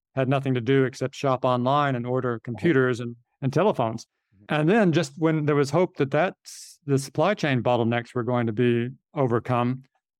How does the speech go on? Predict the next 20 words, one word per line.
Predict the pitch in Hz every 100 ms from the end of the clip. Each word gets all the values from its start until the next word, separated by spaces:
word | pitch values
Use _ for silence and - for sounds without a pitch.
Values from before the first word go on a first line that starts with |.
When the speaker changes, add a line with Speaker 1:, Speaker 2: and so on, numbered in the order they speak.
| _
Speaker 1:
Russia | 139 135 139
invades | 131 123 127 127 110 107 _
Ukraine. | 147 143 135 110 110 139 _ _ _ _ _ _
And | 147 131 127 135
we | 131
get | 123 131
another | 127 135 151 135
big | 135 131 113 - _
global | 135 139 127 120
supply | 147 160 190
shock | 170 139 117 110 - - _
and | 139 135 143 123
driving | 135 131 127 127
up | 127 _
food | 165 170
prices | 135 127 117 - 113
and | 120 - - _ _
energy | 160 156 131 120
prices | - 120 113 117
again. | 113 120 139 120 110